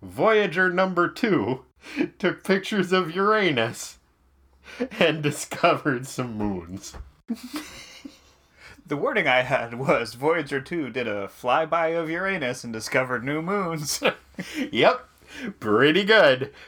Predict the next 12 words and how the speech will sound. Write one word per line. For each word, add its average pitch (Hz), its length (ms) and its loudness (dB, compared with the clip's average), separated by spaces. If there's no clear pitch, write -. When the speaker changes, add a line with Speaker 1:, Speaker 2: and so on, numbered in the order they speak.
Speaker 1:
Pretty 160 420 6
good. 98 280 2
Which 160 340 4
means 240 380 0
that 233 260 2
also, 147 720 2
if 135 180 0
it 139 120 2
was 127 160 -4
just 165 240 -2
a 139 60 2
flyby 104 800 2